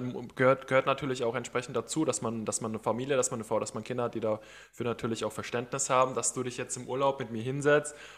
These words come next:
und eine Dreiviertelstunde oder Stunde Podcast aufnimmst. Ja, also hier,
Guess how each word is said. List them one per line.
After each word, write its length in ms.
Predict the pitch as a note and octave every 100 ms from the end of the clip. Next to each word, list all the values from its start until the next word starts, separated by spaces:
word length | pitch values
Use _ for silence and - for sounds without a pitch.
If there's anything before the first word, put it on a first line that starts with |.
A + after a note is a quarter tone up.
| -
und 260 | - B2+ B2+
eine 80 | B2+
Dreiviertelstunde 720 | B2+ B2+ C3+ B2 C#3 D3 C#3
oder 120 | A#2+
Stunde 360 | - C3+ B2+
Podcast 540 | B2 F#3 - B2+ A2+ -
aufnimmst. 580 | G#2 G2+ A#2 A#2 C3+ C3
Ja, 80 |
also 180 | A#2 A#2+
hier, 300 | A2+ D3+ E3